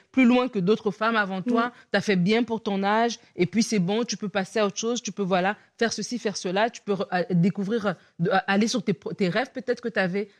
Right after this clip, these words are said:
Speaker 1: euh, mis de côté et t-, et tout ça. » Mais tu as dit, « Non, j'ai accepté de suivre la vision de Dieu. Seigneur, là, je suis prêt, là. Est-ce qu'il y a
Speaker 2: Exactement.
Speaker 1: autre chose ? » C'est pas une ambition personnelle, c'est pas de l'ambition personnelle. C'est de dire, « Je veux être au service de Dieu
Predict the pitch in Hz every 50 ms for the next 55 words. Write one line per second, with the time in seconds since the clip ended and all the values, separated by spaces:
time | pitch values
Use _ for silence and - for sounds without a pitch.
0 | _ - 190 190 196 214 214 190 214 202 - 202 196 - 233 233 226 - - -
1 | - 190 - - 180 - 226 233 285 _ _ _ _ _ - 165 185 - - 214
2 | 196 180 202 226 233 247 254 269 _ - 156 - 202 196 185 190 - - 208 -
3 | - 285 277 254 262 - - 269 240 247 240 220 233 214 202 233 226 214 220 185
4 | 190 247 262 _ _ _ _ - 196 196 202 208 202 202 208 202 - - 202 -
5 | - 202 185 165 170 - _ - 214 185 180 180 190 185 - - 233 240 233 208
6 | 185 180 208 208 - - - 220 208 202 185 - _ _ _ - 208 - - 254
7 | 254 254 240 226 190 202 180 - - 247 214 - 220 190 - - 196 220 220 196
8 | - 202 - - 269 269 233 240 214 196 185 - - 185 170 - 175 175 - 190
9 | 185 185 180 180 - _ _ _ - 196 180 185 170 165 233 240 208 180 180 180
10 | 196 202 - 214 190 - - 202 180 185 180 202 190 - 170 190 165 165 214 233